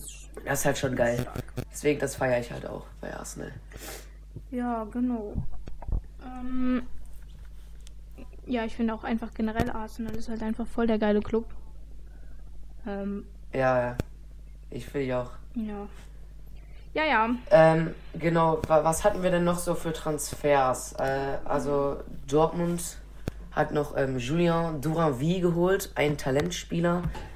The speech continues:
Speaker 2: Äh, boah, ich, ich will jetzt nichts Falsches sagen. War der Belgier? Oder,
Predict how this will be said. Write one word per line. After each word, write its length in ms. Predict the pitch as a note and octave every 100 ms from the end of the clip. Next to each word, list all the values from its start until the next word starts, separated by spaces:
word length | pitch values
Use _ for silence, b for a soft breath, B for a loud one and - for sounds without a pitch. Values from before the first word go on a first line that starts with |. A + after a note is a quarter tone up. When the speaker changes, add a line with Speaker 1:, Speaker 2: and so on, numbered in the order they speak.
| B - -
Speaker 2:
Äh, 360 | C#3 C3+ C3 B2+ -
boah, 240 | - - - -
ich, 120 | - - -
ich 140 | -
will 80 | C3
jetzt 100 | -
nichts 160 | B2 -
Falsches 320 | C#3 - -
sagen. 240 | B2 A#2+
War 120 | B2+
der 100 | A#2+
Belgier? 760 | A2+ - A#2+ D3 E3+ G3+ A#3 B3+ - - - - - - - -
Oder, 360 | D3+ D3 -